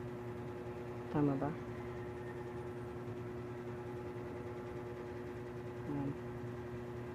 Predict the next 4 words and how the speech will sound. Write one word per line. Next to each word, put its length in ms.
Ay, 80
nako. 200
Bagal 480
naman 240